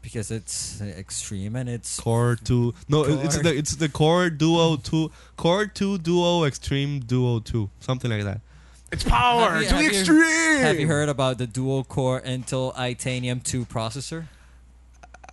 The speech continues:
Speaker 2: What?
Speaker 1: I'm not kidding. It's actually a name.
Speaker 2: I mean, Intel Ita-, no, but it's not gonna be Ita-, Ita-,
Speaker 1: The dual
Speaker 2: Itanium.
Speaker 1: core Intel Itanium two processor for servers.
Speaker 2: It's not gonna be Itanium.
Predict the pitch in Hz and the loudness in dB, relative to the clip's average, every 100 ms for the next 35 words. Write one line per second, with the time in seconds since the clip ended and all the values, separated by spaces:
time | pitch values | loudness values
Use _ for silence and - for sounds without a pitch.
0 | - - - - - 123 131 - - - | -20 -20 -20 -16 -6 -4 -4 -6 -16 -20
1 | - 170 156 165 165 101 87 - - 123 | -16 -8 -6 -4 -6 -6 -10 -20 -18 -10
2 | 113 131 131 151 139 98 117 139 165 170 | -6 -6 -4 -4 -4 -2 0 0 -2 -4
3 | - 135 151 - 151 147 135 127 - 196 | -6 -4 -4 -4 -2 0 0 0 0 2
4 | 233 202 185 196 170 156 135 110 - 113 | 2 2 0 -4 -2 -2 -2 -4 -6 -4
5 | 135 104 110 - - 107 135 175 175 170 | -4 0 0 2 2 2 0 0 0 -2
6 | 165 160 170 165 151 151 160 156 156 151 | -6 -6 -6 -4 -4 -6 -6 -6 -6 -8
7 | - 151 - 151 139 135 131 113 110 - | -6 -6 -4 -4 -4 -6 -8 -8 -10 -10
8 | 104 92 - 120 - 143 135 131 120 113 | -10 -12 -8 -8 -4 -2 -2 -2 -2 -4
9 | 110 110 104 101 98 | -4 -6 -6 -8 -10